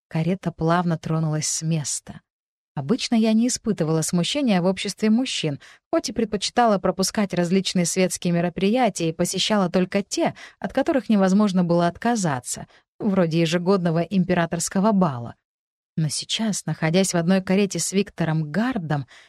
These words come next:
я в полной мере осознала, что такое настоящее смущение. У меня покраснели уши. И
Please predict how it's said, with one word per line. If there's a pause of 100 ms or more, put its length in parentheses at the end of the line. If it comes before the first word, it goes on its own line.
(160)
я
в
полной
мере
осознала,
что
такое
настоящее
смущение. (420)
У
меня
покраснели
уши. (440)
И